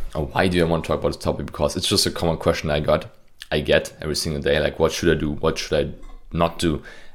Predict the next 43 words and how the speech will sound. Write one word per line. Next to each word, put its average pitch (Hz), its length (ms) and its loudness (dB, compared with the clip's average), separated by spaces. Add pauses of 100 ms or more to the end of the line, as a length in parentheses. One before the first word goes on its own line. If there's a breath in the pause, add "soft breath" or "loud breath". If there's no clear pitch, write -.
as 78 220 4
a 131 40 -8
vegan 127 280 -4
if - 160 -8
you 73 60 -4
want 71 120 -4
to 71 60 -4
really 73 180 -2
lose 69 260 -2
fat? - 380 0 (800)
And 80 220 0
also, 87 320 2
these 90 180 -2
are 87 80 6
the 80 60 4
things 85 340 0
that - 180 -6
I 95 140 4
wish 95 300 4
I 101 80 6
knew 95 320 4 (260 loud breath)
in 85 80 -4
the 92 60 0
past - 360 -4
when 65 80 -6
I 76 100 0
was 76 180 0
wondering 73 420 -4
why 73 560 4 (560 loud breath)
I 69 480 -2 (180)
didn't 76 280 -2
make 71 160 -4
super - 260 -4
good - 240 -4
progress, 71 480 -4
why - 140 0
I - 20 0
didn't 73 300 -4
look 71 140 -4
super - 240 -6
defined 71 600 -4 (300 loud breath)
and 71 160 -6
lean, 73 420 -2